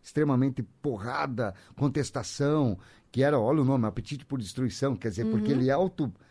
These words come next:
Speaker 1: né, e, e sem contar
Speaker 2: Uhum.
Speaker 1: que ele é uma, é, desde o punk, do heavy metal, do thrash, do, do blues, do jazz, ele tem todas as vertentes. Bom, vamos lá, vamos voltar um pouquinho ao tempo, o rei do rock, Elvis Presley. Até hoje, a,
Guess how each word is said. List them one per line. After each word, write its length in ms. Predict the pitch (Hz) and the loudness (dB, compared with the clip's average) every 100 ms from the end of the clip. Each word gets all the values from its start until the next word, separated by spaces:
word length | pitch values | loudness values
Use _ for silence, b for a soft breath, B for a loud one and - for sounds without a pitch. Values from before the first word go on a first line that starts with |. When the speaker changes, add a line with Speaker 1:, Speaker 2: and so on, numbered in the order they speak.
| b b - | b b -4
Speaker 1:
né, 220 | 135 123 | -2 0
e, 240 | 156 147 | -2 -2
e 40 | 147 | -4
sem 220 | - 202 | -2 0
contar 280 | 185 139 160 | 2 0 0
Speaker 2:
Uhum. 60 | 214 | 0
Speaker 1:
que 60 | |
ele 80 | 214 | -2
é 40 | |
uma, 400 | 180 170 165 139 | -2 -2 -2 0
é, 220 | 135 123 110 | 0 0 0
desde 320 | 110 180 147 | 2 2 2
o 20 | |
punk, 400 | - 165 180 131 | 0 2 2 2
do 140 | 120 | 0
heavy 200 | 131 143 | 2 2
metal, 360 | 120 131 139 123 | 0 0 -2 -6
do 80 | 107 | -8
thrash, 460 | 139 143 143 - 120 - B B | -4 -4 -6 -6 -6 -8 B B
do, 240 | 107 120 | -2 0
do 180 | 107 117 | 0 -2
blues, 520 | 107 139 190 165 107 | 2 4 6 6 4
do 100 | 104 | 0
jazz, 680 | 107 87 143 170 147 - - B B | -2 2 2 2 2 -4 -10 B B
ele 140 | 156 185 | -4 0
tem 160 | 220 | 2
todas 300 | 196 220 214 | 2 0 0
as 100 | 185 | -2
vertentes. 480 | 156 147 143 110 - B B - | 0 2 2 0 -2 B B 2
Bom, 140 | 180 | 2
vamos 260 | 156 220 190 | 4 2 2
lá, 180 | 190 | 2
vamos 240 | 110 160 165 | 2 0 0
voltar 280 | 170 139 156 | 0 0 -2
um 40 | |
pouquinho 220 | 139 160 | -2 -2
ao 60 | 139 | 0
tempo, 440 | 170 175 151 110 - b b b 117 | 0 -2 -2 -2 -6 b b b -2
o 80 | |
rei 160 | 113 175 | 4 4
do 80 | 143 | 4
rock, 420 | 135 160 - 98 | 2 -2 -4 -2
Elvis 240 | 135 139 | 0 -2
Presley. 480 | - 151 135 98 87 - | 0 2 2 0 -6 -8
Até 260 | 156 - 220 | -4 2 4
hoje, 460 | 160 196 190 214 b b b b b _ | 6 4 2 -6 b b b b b _
a, 140 | - | -6